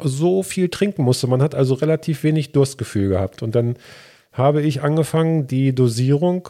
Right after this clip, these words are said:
hochzuschrauben, weil ich habe ja pro Stunde nur eine halbe Pulle get-, getrunken. Und wenn ich da dann nur sechzig Gramm drin habe, nehme ich ja nur dreißig Gramm plus ein Gel pro Stunde zu mir. Ich hatte die kleinen dabei mit zwanzig Gramm und ich hatte aber auch die mit fünfzig Gramm Kohlenhydrate dabei.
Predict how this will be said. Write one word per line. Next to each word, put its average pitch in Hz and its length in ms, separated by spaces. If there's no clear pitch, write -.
hochzuschrauben, 110 800
weil 113 340
ich - 100
habe 143 160
ja 131 40
pro - 160
Stunde 139 300
nur 131 120
eine 123 100
halbe 127 220
Pulle 120 320
get-, - 360
getrunken. 123 480
Und 98 120
wenn 110 120
ich 117 120
da 120 140
dann 113 200
nur 117 120
sechzig - 380
Gramm 139 280
drin 101 200
habe, 101 320
nehme 117 180
ich 117 100
ja 120 300
nur 123 140
dreißig 117 480
Gramm 131 400
plus 135 260
ein 113 240
Gel 131 380
pro - 180
Stunde 113 320
zu - 180
mir. 127 360
Ich 123 120
hatte 120 180
die 104 80
kleinen 135 380
dabei 139 280
mit 117 160
zwanzig 131 380
Gramm 143 360
und 117 120
ich 101 40
hatte 131 140
aber 117 220
auch 120 160
die 139 120
mit 120 200
fünfzig 147 420
Gramm 98 240
Kohlenhydrate 104 640
dabei. 110 400